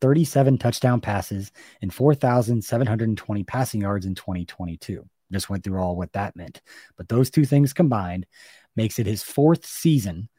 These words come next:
of at least thirty-five touchdown throws and at least forty-five hundred passing yards in his career. He joins Tom Brady, who did it five times,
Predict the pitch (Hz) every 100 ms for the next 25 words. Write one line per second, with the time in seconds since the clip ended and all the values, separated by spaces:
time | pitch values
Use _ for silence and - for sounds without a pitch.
0 | _ 113 117 107 147 143 151 160 151 143
1 | 147 - 135 - 143 147 113 92 92 110
2 | - _ _ - 107 101 143 143 - -
3 | 135 143 135 131 - 117 107 - 165 -
4 | 110 92 90 92 101 - 101 117 90 _
5 | _ _ _ _ - 120 127 113 92 -
6 | 147 190 139 101 101 120 _ _ _ _
7 | - 98 - _ _ _ _ - 95 90
8 | 87 80 - 80 104